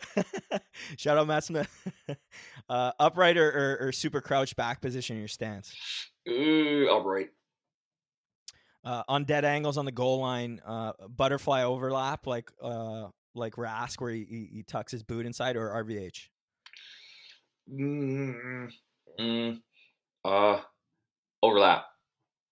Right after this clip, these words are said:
Speaker 1: <laughs> How about when you, uh, how about when you go into R V H, do you go shoulder overlap outside post or shoulder lined up alongside it?
Speaker 2: Shoulder lined up.
Speaker 1: Nice. Uh, uh, should you challenge or stay deep on point shots with traffic? Yes or no?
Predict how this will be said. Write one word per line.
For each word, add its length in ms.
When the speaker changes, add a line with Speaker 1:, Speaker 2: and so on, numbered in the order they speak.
Speaker 1:
<laughs> 880
How 140
about 220
when 120
you, 120
uh, 240
how 100
about 140
when 100
you 60
go 140
into 160
R 140
V 140
H, 200
do 100
you 240
go 320
shoulder 340
overlap 540
outside 360
post 320
or 60
shoulder 340
lined 220
up 100
alongside 460
it? 120
Speaker 2:
Shoulder 440
lined 340
up. 260
Speaker 1:
Nice. 340
Uh, 60
uh, 420
should 260
you 120
challenge 520
or 60
stay 240
deep 220
on 100
point 280
shots 300
with 80
traffic? 460
Yes 200
or 60
no? 200